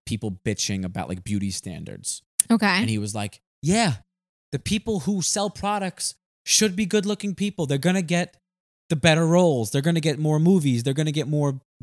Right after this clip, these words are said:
Speaker 1: magazine covers." And it's like,
Speaker 2: Okay.
Speaker 1: it gives something like me, you know, the rest of us who are, who are ugly need to fucking work at our personalities.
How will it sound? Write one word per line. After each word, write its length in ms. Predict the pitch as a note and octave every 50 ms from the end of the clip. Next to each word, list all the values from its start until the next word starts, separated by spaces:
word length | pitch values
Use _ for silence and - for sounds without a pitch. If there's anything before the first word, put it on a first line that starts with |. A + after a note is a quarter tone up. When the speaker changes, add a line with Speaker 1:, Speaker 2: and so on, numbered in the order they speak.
| - - _
Speaker 1:
magazine 580 | E3 D#3 D#3 D#3 D#3+ D#3 D3 C#3+ E3 E3 D#3+ D#3
covers." 460 | - C#3+ A#2+ G#2 G#2 G2 F#2+ F#2 - - _ - - - -
And 100 | C3 C3
it's 80 | G#3 A3
like, 100 | - A3+
Speaker 2:
Okay. 140 | F#3 F3+ F#3+
Speaker 1:
it 40 | A#3
gives 160 | F#3 E3+ -
something 300 | - F#3+ F3 D#3+ F3 E3+
like 120 | D#3+ D3+
me, 300 | D3+ E3+ F3+ F3 F3 E3+
you 160 | D#3 A#2 E3 E3
know, 140 | D#3+ - - C3+
the 100 | C#3+ D3+ D3
rest 220 | D#3+ G3 F#3+ -
of 100 | D#3+ D3
us 180 | C#3+ C#3+ - -
who 140 | D#3 D3 D3
are, 140 | D#3 C#3
who 100 | D3+ D#3
are 140 | D3+ D3 C#3+ -
ugly 400 | E3 F#3+ F3 D#3 D3+ D3+ C#3+ - - - - - - - _
need 240 | D3+ E3+ F#3+ F#3+ -
to 120 | - F3 D#3+
fucking 320 | - - F3 - - E3
work 220 | D#3 E3+ F3 - F3+
at 40 |
our 120 | E3 E3 D3
personalities. 840 | - F3+ F3+ D#3+ - F3 F3+ F#3+ G3 F#3 F3+ D3 A#2 G#2 G2+ -